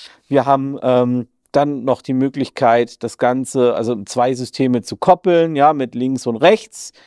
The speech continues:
Und wir haben natürlich auch die Möglichkeit noch, was heißt natürlich, wir haben auch die Möglichkeit, noch einen zweiten Sub daneben zu stellen.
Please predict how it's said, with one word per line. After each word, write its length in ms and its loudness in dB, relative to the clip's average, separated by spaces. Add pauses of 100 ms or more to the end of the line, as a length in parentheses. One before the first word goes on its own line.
(360)
Und 520 2
wir 280 2
haben 320 -4
natürlich 800 0
auch 320 4
die 140 -6
Möglichkeit 580 -2
noch, 320 -6
was 160 -12
heißt 180 -8
natürlich, 520 -4
wir 160 -8
haben 280 2
auch 160 -12
die 120 -8
Möglichkeit, 580 0 (320)
noch 180 -4
einen 300 -2
zweiten 400 -2
Sub 400 0
daneben 460 -4
zu 160 -6
stellen. 360 -8